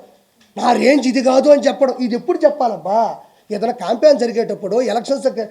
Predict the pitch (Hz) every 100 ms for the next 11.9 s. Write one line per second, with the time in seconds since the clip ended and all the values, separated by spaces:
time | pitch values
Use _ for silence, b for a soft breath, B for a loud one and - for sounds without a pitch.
0 | b b 196 196 214 247 254 202 208 269
1 | 254 - 247 254 233 B - 208 214 226
2 | 262 277 269 254 202 220 240 220 214 202
3 | 269 - B 233 247 247 233 285 294 285
4 | 262 254 247 233 202 226 269 233 240 226
5 | 254 - 233 277 254 240 233 208 339 247
6 | 208 - 165 135 b b b 214 320 330
7 | 202 285 285 277 277 254 285 294 277 262
8 | 233 233 262 202 190 202 180 196 160 131
9 | _ _ _ _ _ - - - 349 339
10 | 339 359 339 294 269 269 - 240 196 190
11 | 214 214 247 240 - - 202 170